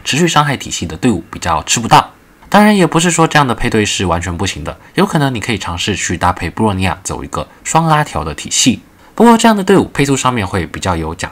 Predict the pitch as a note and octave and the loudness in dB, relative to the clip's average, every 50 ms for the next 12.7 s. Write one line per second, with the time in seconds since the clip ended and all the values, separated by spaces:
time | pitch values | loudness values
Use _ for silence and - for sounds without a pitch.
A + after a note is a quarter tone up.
0 | - - - - - - - - - - - - - A#3+ A3+ A#3+ A#3 A3 G3+ A3 | -4 0 0 0 0 0 -10 -20 -20 -20 -6 2 4 4 6 6 4 4 4 2
1 | A3+ A3+ G#3+ F3 C#3+ A#2+ A#2+ G#2 G2 F#2 - C3+ B2 A2+ - A2+ F#2+ G2 F#2+ F#2 | 4 4 4 4 4 2 2 2 2 2 2 2 2 2 2 0 0 0 0 0
2 | - - G2 - - B2 D#3 E3+ F3+ - A2 F2+ F2 F2 - - F#2+ F2 D#2 - | 0 -2 -2 -2 0 0 0 0 0 0 0 0 0 0 -2 -2 -2 -2 -2 -2
3 | - - C3 C3+ C#3+ - - - - - F#2 F2 F2+ - C#3 C3+ C#3 C#3 - _ | 0 0 0 0 0 -6 -10 -8 -6 -6 -4 -2 0 2 2 2 2 0 -8 _
4 | _ _ _ - - - A3+ A3+ A3 G#3 - G#3+ G3+ G#3 G#3+ G#3+ G#3 G#3 G3+ G3 | _ _ _ -4 2 4 4 6 4 4 2 2 2 4 4 4 4 4 6 6
5 | F3 C3 A#2 - - - - D3 B2 - - B2 A2+ - A2+ F#2 - - A2 G#2 | 4 4 2 2 0 2 4 4 4 4 2 -2 -2 0 -2 -2 -2 -4 -4 -4
6 | G2+ F#2 - A2 A2+ E2+ - - D#2+ D2 - F2 F2 E2+ - - - C#3 C3+ C3 | -4 -2 0 0 0 0 0 -4 -10 -10 -6 -2 -2 -2 -2 0 -2 -2 -2 -2
7 | - D#3 C#3 G#2 - - - F#2 - - - - - - - - - - A3+ F3+ | 0 0 0 0 -2 -4 -4 -4 -2 -2 -4 -4 -4 -6 -14 -6 0 0 0 0
8 | - - A2 - - - - - - - - - - - - G#2+ D3+ D3 - - | 0 -4 -6 -6 -8 -10 -10 -10 -8 -6 -6 -4 -4 -2 2 4 4 4 4 0
9 | - - _ - - - - - - - - - - - G3+ A3 A#3 A#3 A#3 A#3 | -12 -20 _ -20 -20 -20 -20 -20 -20 -20 -20 -10 -2 2 4 4 6 6 6 6
10 | A3+ G#3+ G3+ - G#3+ G#3+ G#3 G3+ G3+ F#3+ G3 G#3+ G#3+ G3 G3 E3+ D#3+ D#3 A#2+ G2+ | 4 4 4 6 6 6 6 4 0 2 2 2 4 4 4 4 4 4 2 2
11 | - - A2 A2+ A2 - A2 - - G#2 - - D#2 D2+ D2+ D#2 E2 D#2+ - - | -2 -4 -4 -4 -2 -2 -2 0 0 0 0 -2 -6 -8 -10 -10 -10 -10 -8 -8
12 | E2 D#2+ D#2+ D#2 D2+ D#2 D#2+ E2 - A2+ C#3 E3 F3 E3 | -8 -8 -8 -8 -6 -6 -4 -4 0 2 4 4 4 4